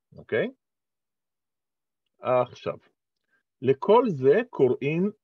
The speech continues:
<coughs> לכל זה קוראים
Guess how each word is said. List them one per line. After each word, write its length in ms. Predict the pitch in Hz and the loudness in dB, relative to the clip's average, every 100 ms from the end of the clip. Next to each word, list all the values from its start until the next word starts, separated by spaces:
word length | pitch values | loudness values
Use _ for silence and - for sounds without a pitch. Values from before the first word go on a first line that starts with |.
| _ 131 | _ -8
<coughs> 180 | - _ _ _ _ _ _ _ _ _ _ _ _ _ _ _ _ _ _ _ _ _ _ _ _ - 104 | -8 _ _ _ _ _ _ _ _ _ _ _ _ _ _ _ _ _ _ _ _ _ _ _ _ -8 -8
לכל 420 | - - 202 185 107 | -6 0 0 0 -2
זה 400 | 98 95 101 160 240 - _ _ _ _ _ _ _ _ _ _ _ _ _ | -4 -4 -2 -2 -4 -8 _ _ _ _ _ _ _ _ _ _ _ _ _
קוראים 500 | - 120 - 143 | -2 -2 -2 -4